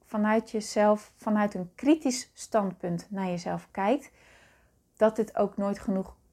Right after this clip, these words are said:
zou kunnen voelen, omdat dit kritische standpunt dus die functie heeft om jou te beschermen tegen eventuele afwijzing. En dat doet die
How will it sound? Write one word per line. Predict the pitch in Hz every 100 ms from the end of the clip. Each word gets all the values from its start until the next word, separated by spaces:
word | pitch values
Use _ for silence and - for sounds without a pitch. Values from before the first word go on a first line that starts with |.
| _ _ _
zou | - 190 - _
kunnen | - 320 285
voelen, | 247 180 185 - -
omdat | 208 202 247
dit | 247 220
kritische | _ 262 269 247 208
standpunt | - - 190 190 - 196 208 - _ _ _ _ _ _ _ _
dus | - 202 214 - _ _ _ _ _
die | - 196
functie | - 247 - 214
heeft | 202 190 196 - _
om | 220 226
jou | 208 190
te | 190
beschermen | 180 185 - 190 190 190
tegen | 214 214 -
eventuele | - 185 - 185 180 185
afwijzing. | 190 175 180 180 190 -
En | 202
dat | 196 190
doet | 175 240 254
die | 240 233